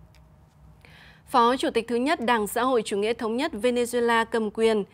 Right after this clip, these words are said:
Diosdado Cabello Rondon khẳng định, việc đồng chí Tô Lâm được bầu giữ chức Tổng Bí thư Đảng Cộng sản Việt Nam thể hiện niềm tin và sự ủng hộ tuyệt đối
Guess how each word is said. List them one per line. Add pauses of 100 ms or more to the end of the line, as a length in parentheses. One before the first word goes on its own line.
(160)
Diosdado
Cabello
Rondon
khẳng
định, (580)
việc (200)
đồng
chí
Tô
Lâm
được
bầu
giữ
chức
Tổng
Bí
thư
Đảng
Cộng
sản
Việt
Nam (320)
thể
hiện
niềm
tin
và
sự
ủng
hộ
tuyệt
đối